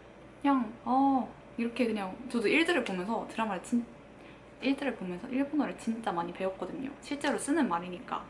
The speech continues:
아무래도 강의에서 뭐 딱딱하게 "뭐는 뭐예요, 뭐는 뭐예요" 이렇게 배우는 것보다는 훨씬 재미가 있잖아요. 네, 일드는 이제 재미는 있지만 제가 자막을 보고 하는 것도 아니고, 자막을, 솔직히 한국어 자막을 보니까 그 말을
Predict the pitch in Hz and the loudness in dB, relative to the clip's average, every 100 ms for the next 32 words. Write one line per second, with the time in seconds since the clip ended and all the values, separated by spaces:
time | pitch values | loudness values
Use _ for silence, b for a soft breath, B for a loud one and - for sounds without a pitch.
0 | B B B - 185 185 180 180 - - | B B B -6 -4 -4 -6 -8 -10 -4
1 | 196 190 185 185 175 180 - - 240 214 | -2 0 -2 -4 -8 -10 -12 -6 -4 -2
2 | 190 175 B B B - 196 196 196 185 | -4 -6 B B B -8 -4 -2 -2 -2
3 | 180 185 180 180 175 180 185 180 175 180 | 0 0 0 -2 -2 -4 -4 -2 -4 -4
4 | 202 196 180 185 190 180 175 180 175 185 | -4 -6 -4 -4 -2 -4 -4 -6 -4 -4
5 | 190 180 B B B - 277 269 214 208 | -4 -6 B B B -6 -4 -4 -4 -6
6 | 175 170 - 190 202 165 - 175 170 208 | -6 -6 -4 -2 -2 -4 -4 -4 -4 -4
7 | 208 - 262 277 277 277 262 - - - | -6 -2 0 2 6 8 6 2 -8 -8
8 | 185 226 240 269 220 165 - - 202 214 | -4 4 8 8 6 2 -4 -6 0 0
9 | 254 B B B B - - 196 190 202 | -2 B B B B -16 -4 -2 0 4
10 | 220 226 214 180 196 233 240 226 - 165 | 6 6 2 -4 0 4 4 4 0 0
11 | 175 - 190 180 - - - 202 208 190 | -2 -6 -6 -8 -10 -8 -2 0 0 0
12 | 247 254 240 - 262 285 - - 185 180 | -4 -4 -4 2 4 4 0 -2 -4 -4
13 | 180 180 180 - 226 - B B B - | -6 -8 -8 -4 -2 -4 B B B -10
14 | - 185 185 185 180 180 | -2 2 2 2 -2 -4